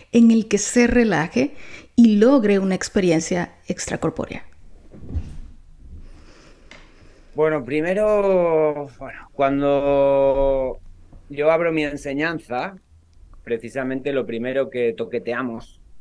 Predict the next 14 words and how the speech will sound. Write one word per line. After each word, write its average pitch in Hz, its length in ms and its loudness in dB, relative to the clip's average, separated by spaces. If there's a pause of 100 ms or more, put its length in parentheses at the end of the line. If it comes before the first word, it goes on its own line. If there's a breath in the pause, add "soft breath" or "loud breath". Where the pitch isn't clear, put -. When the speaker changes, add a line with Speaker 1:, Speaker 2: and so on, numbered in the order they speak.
(680)
Speaker 2:
son 123 760 -6
nuestras 110 1120 -6
estructuras 110 1080 -8
de 104 220 -12
realidad, 95 580 -10 (160)
nuestras 107 460 -14
creencias, - 800 -10 (240)
nuestras 117 560 -10
verdades. 87 800 -10 (760)
Y 214 220 -6
hacemos 180 400 -2
un 175 140 -6
recorrido, 143 880 -2 (840)
¿sí?, - 260 -14